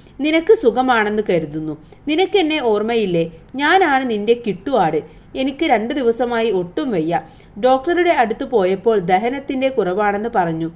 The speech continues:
കഴിഞ്ഞ ദിവസം നീ കഴിച്ച മിഠായിയുടെ കവർ വേസ്റ്റ്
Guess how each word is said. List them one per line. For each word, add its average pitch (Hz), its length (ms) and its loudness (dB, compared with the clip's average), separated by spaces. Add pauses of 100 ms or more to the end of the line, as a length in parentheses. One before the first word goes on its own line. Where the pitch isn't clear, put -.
(220)
കഴിഞ്ഞ 294 420 2
ദിവസം 247 380 2
നീ 226 120 -4
കഴിച്ച 233 360 0
മിഠായിയുടെ 214 720 2
കവർ 196 320 -2
വേസ്റ്റ് 185 440 0